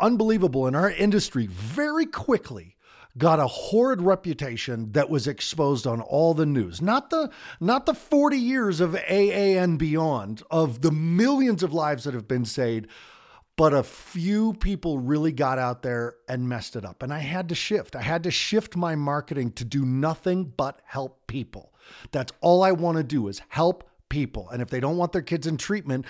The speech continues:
if they listen to the experts, maybe they'll keep them out. But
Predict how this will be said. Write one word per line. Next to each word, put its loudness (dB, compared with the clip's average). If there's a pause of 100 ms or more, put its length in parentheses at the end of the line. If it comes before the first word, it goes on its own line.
(120)
if -20
they -2
listen 0
to 2
the 4
experts, -4
maybe -2
they'll 2
keep -4
them -2
out. -6
But 0